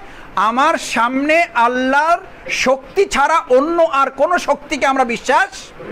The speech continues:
করি না। শুধু বিশ্বাস করি না, বিশ্বাসও করি না এবং মানিও।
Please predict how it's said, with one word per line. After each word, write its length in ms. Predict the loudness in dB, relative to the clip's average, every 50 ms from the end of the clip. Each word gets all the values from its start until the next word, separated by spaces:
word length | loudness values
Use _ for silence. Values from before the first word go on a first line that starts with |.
| -12 -12 -12 -10 -10 -12 -12 -2 2
করি 240 | 2 2 4 2 2
না। 120 | 0 0
শুধু 260 | 0 0 0 0 0
বিশ্বাস 360 | 0 0 0 0 0 -2 -2 0
করি 200 | 0 0 0 2
না, 120 | 0 0
বিশ্বাসও 520 | 0 0 -2 -2 0 0 0 0 0 -2
করি 220 | -2 0 0 0 2
না 220 | 0 0 0 -2 -4 -8 -6
এবং 380 | -2 0 0 2 0 0 0 0
মানিও। 520 | 0 0 0 0 2 2 4 4 2 2